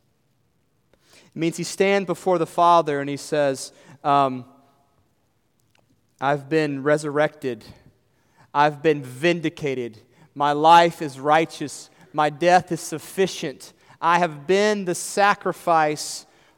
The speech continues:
for sinners like you and me. I have fulfilled all that you have required in the law." Now, there's some debate here, not to get too technical, but there's some debate,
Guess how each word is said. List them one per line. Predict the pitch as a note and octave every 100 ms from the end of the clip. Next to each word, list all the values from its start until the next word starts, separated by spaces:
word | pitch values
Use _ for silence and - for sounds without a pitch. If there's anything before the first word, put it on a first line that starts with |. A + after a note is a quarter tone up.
| _
for | - D#3
sinners | - - G3+ F#3 C#3 C3 B2+ - - _ _ _ _ _ -
like | B2+ B2+ -
you | D3 D3 C#3 C3+ B2+ _ _ _ _ _ _
and | A#2+ A#2+ A#2
me. | A#2 A2+ G2 G2+ G#2+ _ _ _ _ _ _ _ _ -
I | C3
have | C#3
fulfilled | - C3 - E3 E3 D3+ B2+ A#2 - _ _ _ _
all | D3 D3 D#3 D#3+ D#3 D#3 D#3
that | C#3+ -
you | D3
have | C3
required | - - B2+ A#2+ A#2 A2+ - _ _ _ _ _ _ _ -
in | B2
the | A#2
law." | A2 A2 G#2 G#2 G#2 _ _ _ _ _ _ _ _ _ _ _
Now, | - _ F#3 F#3+
there's | F#3
some | - C4
debate | F#3+ C#3+ C#3+ D#3+
here, | D#3 D3+ F#3+
not | E3+ D#3+ D3+
to | D#3
get | D#3 D3+
too | - E3+
technical, | - C3+ D3 - F#3
but | F3+ F3
there's | E3
some | - G#3+
debate, | G#3+ D3+ C#3+ D3+ -